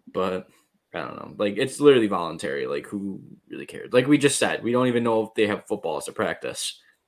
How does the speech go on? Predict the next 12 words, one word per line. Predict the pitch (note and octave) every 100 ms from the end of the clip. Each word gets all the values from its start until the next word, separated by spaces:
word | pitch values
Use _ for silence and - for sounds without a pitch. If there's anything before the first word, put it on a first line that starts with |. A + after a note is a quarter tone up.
| _
So, | - - G2+ F#2+ - - _ _ _ _ -
is | G#2
it | A2
really | A#2+
that | A#2 G#2
big | G#2+
a | F#2
deal | F#2+ F#2+
if |
he | G2
misses | F2+ F2 G2+ G2+
it? | G#2